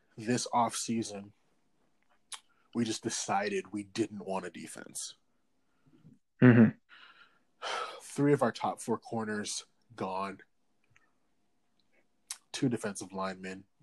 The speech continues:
Speaker 1: gone. Linebacker gone. Uh, we had our two all-pro safeties, but, I mean, it was just eviscerating, man.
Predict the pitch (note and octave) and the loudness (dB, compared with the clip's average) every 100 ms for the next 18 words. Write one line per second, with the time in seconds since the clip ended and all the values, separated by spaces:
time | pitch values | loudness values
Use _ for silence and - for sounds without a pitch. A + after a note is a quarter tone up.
0 | G#2+ A2 G2+ F#2+ F#2+ F#2 G2 A#2 G#2 G#2 | -18 -8 -8 -6 -8 -10 -12 -4 -4 -4
1 | G2+ G2 G2+ G2+ F#2+ - _ A#2+ - E2+ | -6 -8 -8 -12 -14 -18 _ -6 -4 -4
2 | E2+ F2 - _ _ _ _ _ _ _ | -8 -14 -18 _ _ _ _ _ _ _
3 | _ _ _ _ _ _ _ - - F2 | _ _ _ _ _ _ _ -14 -12 -10
4 | G#2 A2 G#2 G2 - C#3 A#2+ A2 - G2 | -6 -4 -4 -6 -2 0 2 0 -4 -8
5 | - A#2 G#2+ - G#2 G2+ - - _ _ | -4 -4 -4 -6 -6 -6 -8 -12 _ _
6 | _ _ - F#2+ F#2 F2+ - G2+ G2+ F#2 | _ _ -16 -6 -6 -6 -12 -14 -12 -10
7 | G#2+ G#2 G2+ G2 - - - A2+ F#2+ G#2+ | -10 -8 -8 -8 -8 -12 -14 -14 -8 -6
8 | G#2+ - F#2 D#2 D#2+ D#2+ F2+ - D#2+ | -6 -6 -10 -12 -16 -20 -18 -16 -16